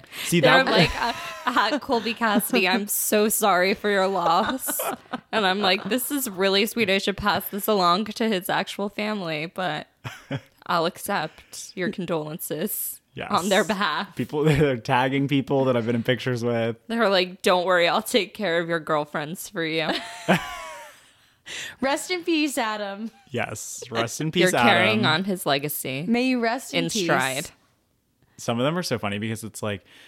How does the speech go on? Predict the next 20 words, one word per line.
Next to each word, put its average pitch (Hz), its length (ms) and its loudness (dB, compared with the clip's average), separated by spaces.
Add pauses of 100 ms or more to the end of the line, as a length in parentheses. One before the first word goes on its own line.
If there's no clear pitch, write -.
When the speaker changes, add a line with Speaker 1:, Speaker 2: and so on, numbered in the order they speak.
(200)
Speaker 2:
damn, 131 540 4
you 139 140 2
know, 175 100 6
on 190 140 4
TikTok, 107 320 -2
like, 104 160 -6
the 104 60 -12
comment 101 280 -6
section 107 300 -6
is 104 80 -6
always 107 260 -4
just - 240 -12 (400)
sometimes 120 440 -2
the 113 60 -10
funniest 98 300 -8
part 98 140 -6
of - 60 -10
a 98 40 -10
video. 113 420 -8 (100)
Speaker 3:
Yeah. 165 160 -8